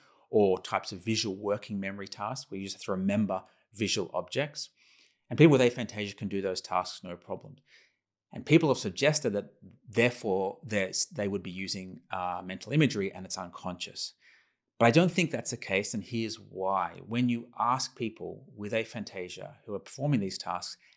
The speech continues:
how they're doing them, what's their strategy for performing these tasks, they report very different strategies to those who have visual imagery. So if I think, if they were using unconscious imagery to do those tasks, I think they'd have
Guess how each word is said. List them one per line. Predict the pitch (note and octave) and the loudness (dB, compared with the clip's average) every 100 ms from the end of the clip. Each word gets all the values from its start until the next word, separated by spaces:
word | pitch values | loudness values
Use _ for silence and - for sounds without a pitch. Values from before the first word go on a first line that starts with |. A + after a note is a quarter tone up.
| _ | _
how | - G#2 G#2 | -8 0 0
they're | G2 F#2 | 0 -4
doing | F2+ G2 G2+ G#2+ F2 | -6 -8 -4 -4 -4
them, | - - _ _ | -10 -16 _ _
what's | - D3 D3 | 4 4 6
their | |
strategy | C3 - A#2+ G#2+ G#2+ A2+ | 2 2 2 2 0 -6
for | G2+ F#2 | -8 -12
performing | - - C#3+ B2 | -12 -6 0 0
these | G2 F#2 | 0 -2
tasks, | - F2+ F2 - - - - - | -2 0 -2 -4 -14 -20 -12 0
they | G#2 | 0
report | G#2 A2+ F#2+ | 0 -2 -4
very | - F#2+ A#2 B2 B2 | -6 2 4 6 4
different | A#2+ G#2+ - G2 | 0 -4 -4 -4
strategies | - A#2 B2 G#2 F#2 G2 - _ _ - | -2 0 0 -2 -6 -8 -12 _ _ -6
to | G#2 | -4
those | G2 G2 F#2+ F#2 | 0 2 0 -4
who | A2 | -8
have | G2 - A2+ G#2+ F2+ | -8 0 2 2 -2
visual | G2 G2 F2+ | -10 -8 -8
imagery. | F2+ F#2 F2 F#2+ - _ _ _ _ _ | -10 -14 -14 -16 -20 _ _ _ _ _
So | - - A#2 | 0 6 6
if | B2 | 6
I | B2 | 0
think, | - F#3 - - | 0 -2 -2 -20
if | - - C#3+ | -20 -10 4
they | C#3 | 6
were | B2+ | 8
using | C3 E3 C#3 | 8 8 6
unconscious | A2+ A#2+ B2 - - | 0 -2 -6 -6 0
imagery | B2 B2+ C3+ | 2 2 -2
to | B2 | -4
do | A#2 | -2
those | A#2 A2+ | 0 0
tasks, | - G#2 C3 D3 - | 2 2 2 -2 -8
I | |
think | G#2+ C3 B2+ | -2 0 2
they'd | G2+ | 0
have | G#2+ G#2+ | -2 -4